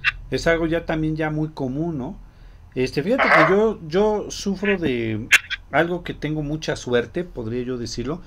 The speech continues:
Speaker 1: A mí la cabeza es, no me duele, o sea, es muy raro que a mí me duela la cabeza, ni siquiera cuando estoy enfermo, que tengo gripa, o que, no sé, este,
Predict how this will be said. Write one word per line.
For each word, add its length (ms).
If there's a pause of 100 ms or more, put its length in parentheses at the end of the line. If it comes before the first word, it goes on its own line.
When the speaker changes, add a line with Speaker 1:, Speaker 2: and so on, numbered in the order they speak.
(340)
Speaker 1:
A 100
mí 200
la 180
cabeza 380
es, 140 (140)
no 100
me 200
duele, 420 (420)
o 80
sea, 140
es 100
muy 220
raro 460
que 100
a 60
mí 120
me 140
duela 280
la 120
cabeza, 360 (340)
ni 100
siquiera 360
cuando 200
estoy 300
enfermo, 600
que 100
tengo 360
gripa, 760 (420)
o 200
que, 280
no 160
sé, 360
este, 480